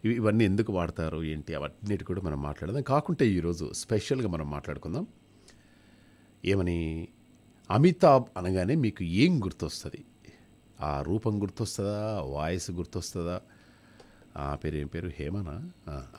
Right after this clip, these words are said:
ఆమె గుర్తొస్తుందా? ఇం-, ఇం-, ఇంకా ఎవరు గుర్తొస్తారు? రేఖ గుర్తొస్తారా? ఆయన పాటలు గుర్తొస్తాయా? ఆయన డైలాగ్ గుర్తొస్తుందా?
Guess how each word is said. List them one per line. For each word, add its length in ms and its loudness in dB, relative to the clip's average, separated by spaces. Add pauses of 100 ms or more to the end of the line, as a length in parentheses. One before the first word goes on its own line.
ఆమె 180 -2
గుర్తొస్తుందా? 680 -2 (680)
ఇం-, 260 0
ఇం-, 200 0
ఇంకా 200 4
ఎవరు 300 6
గుర్తొస్తారు? 680 -4
రేఖ 280 2
గుర్తొస్తారా? 960 -4
ఆయన 120 -6
పాటలు 400 2
గుర్తొస్తాయా? 640 -4
ఆయన 260 -8
డైలాగ్ 440 4
గుర్తొస్తుందా? 580 -6